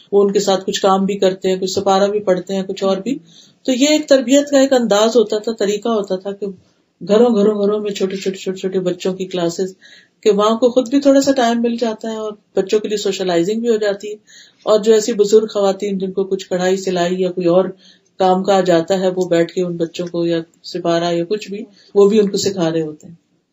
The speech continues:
چھٹی چیز یہ ہے کہ بچوں کی نرمی اور محبت کے ساتھ پرورش کرنی چاہیے، ان کی زیادتیوں کو معاف کرتے چلے جانا چاہیے، دل میں نہیں رکھنا چاہیے، اور اگر سزا دینی بھی پڑے تو لمبی نہ کریں،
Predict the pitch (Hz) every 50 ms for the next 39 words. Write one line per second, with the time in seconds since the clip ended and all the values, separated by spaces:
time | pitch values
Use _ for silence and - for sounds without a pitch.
0 | _ _ _ - - _ _ - - - 330 - 370 370 - 330 311 285 285 294
1 | 285 294 285 285 285 269 233 214 214 - - 247 233 - 240 226 208 208 202 196
2 | 208 226 220 214 208 202 202 190 170 175 175 170 214 214 - - 190 - 185 175
3 | 175 175 _ 175 170 170 170 175 180 175 - - 165 165 180 180 175 - 170 170
4 | 175 196 202 202 202 220 190 196 214 220 220 - - 269 269 269 247 208 196 208
5 | 226 - - - 226 208 - - 196 - 190 175 180 175 170 170 165 175 170 -
6 | 180 185 208 226 233 _ - - - - _ _ _ - 220 202 269 311 330 330
7 | 311 302 285 285 254 247 247 - 269 269 254 - 269 269 294 311 302 302 302 294
8 | 285 - 285 269 262 269 277 269 269 262 269 320 330 311 311 302 311 311 330 339
9 | 339 320 285 285 285 294 320 339 320 320 311 277 220 175 170